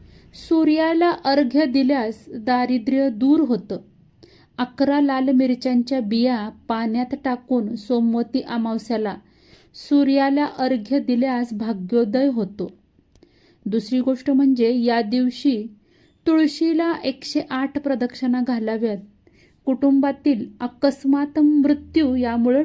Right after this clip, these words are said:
टळतो. तिसरी गोष्ट म्हणजे एखाद्या व्यक्तीच्या कुंडलीत चंद्राचा अशुभ प्रभाव असल्यास गाईला हिरवा चारा, दही, पोळी आणि तांदूळ खाऊ घालावेत.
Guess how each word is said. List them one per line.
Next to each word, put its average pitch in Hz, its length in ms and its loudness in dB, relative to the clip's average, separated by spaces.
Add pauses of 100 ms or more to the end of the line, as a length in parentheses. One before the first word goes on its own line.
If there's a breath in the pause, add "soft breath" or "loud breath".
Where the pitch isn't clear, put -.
(120)
टळतो. 202 400 0 (920 loud breath)
तिसरी 320 280 0
गोष्ट 339 280 0
म्हणजे 339 320 6
एखाद्या 285 760 -2
व्यक्तीच्या 294 640 0
कुंडलीत 277 680 2 (180)
चंद्राचा 269 680 0 (120)
अशुभ 262 360 -2 (580)
प्रभाव 240 480 0 (120)
असल्यास 233 600 -4 (560 soft breath)
गाईला 254 400 2
हिरवा 254 440 0
चारा, 247 500 -2 (120)
दही, 220 440 0
पोळी 233 600 2
आणि 233 340 0 (120)
तांदूळ 233 420 0 (100)
खाऊ 202 200 -2
घालावेत. 185 440 -2